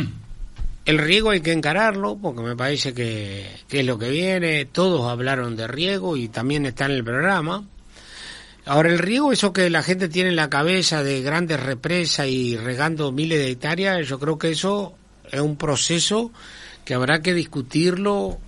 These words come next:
y empujarlo con las demás fuerzas políticas, porque eso le queda grande a un periodo de gobierno, por lo menos en,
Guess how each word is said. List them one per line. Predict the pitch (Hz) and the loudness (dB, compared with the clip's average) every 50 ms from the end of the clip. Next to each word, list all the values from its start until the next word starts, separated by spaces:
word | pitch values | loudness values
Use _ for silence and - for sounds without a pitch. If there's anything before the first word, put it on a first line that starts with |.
| - - - - - - - - | -16 -20 -20 -20 -20 -20 -18 -8
y | - 123 123 | -2 -2 0
empujarlo | 123 120 120 120 113 - - 143 147 151 170 190 208 214 208 190 - - - | 0 -2 -4 -8 -8 -2 2 2 2 2 2 2 2 2 2 0 -4 -8 -6
con | - 135 | -4 -2
las | 139 123 | 0 0
demás | 127 131 147 160 151 - | 0 2 2 0 0 2
fuerzas | 165 165 143 - 156 131 | 2 2 2 2 0 0
políticas, | - 123 123 123 143 147 - 214 190 220 202 165 | -2 -4 -4 -4 -4 -4 -4 -4 -2 -2 -2 -2
porque | 165 143 - - - 135 | -2 0 0 0 0 -2
eso | 139 - - 180 185 185 170 147 - - - | -4 -2 -4 -2 -2 -2 -4 -4 -6 -8 -8
le | - 120 131 117 | -4 -2 -2 -2
queda | - - 156 160 147 139 | 0 0 0 2 2 0
grande | 135 143 156 160 156 | 0 0 0 0 0
a | 151 | -2
un | 139 | -2
periodo | 131 131 131 143 143 135 | -2 -2 0 0 0 0
de | 123 123 | 0 0
gobierno, | 123 135 143 135 131 123 | 0 0 0 0 -2 -4
por | 117 120 | -4 -4
lo | 120 123 | -4 -4
menos | 135 151 160 160 151 147 139 | -4 -2 -2 -2 -2 -2 -2
en, | 131 | -4